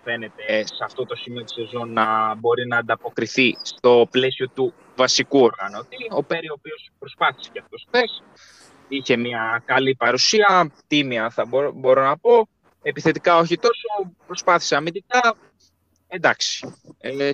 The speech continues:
σίγουρα όμως ο Παναθηναϊκός πρέπει να χρησιμοποιήσει αυτή τη νίκη ως εφαλτήριο για να μπορέσει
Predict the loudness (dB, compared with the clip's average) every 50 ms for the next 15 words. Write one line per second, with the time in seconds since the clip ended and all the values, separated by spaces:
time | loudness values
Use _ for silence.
0 | -4 -4 -4 0 2 4 4 4 2 0 -4 -6 -8 -8 -8 -8 -8 -10 -12 -12
1 | -10 -10 -10 -10 -12 -16 -20 -20 _ _ _ _ _ _ _ _ _ _ _ 2
2 | 2 2 2 0 -4 -6 -6 -10 -18 -18 -16 -14 -12 -12 -14 -14 -14 -14 -14 -14
3 | -14 -14 -14 -14 -14 -10 -4 0 0 2 2 2 0 -2 -4 -6 -8 -14 -14 -10
4 | -8 -8 -8 -8 -10 -12 -12 -8 -6 -4 -4 -4 -4 -4 -4 -4 -2 -2 -2 -2
5 | -2 -4 -8 -6 -6 -4 -2 -2 -2 -2 -4 -8 -12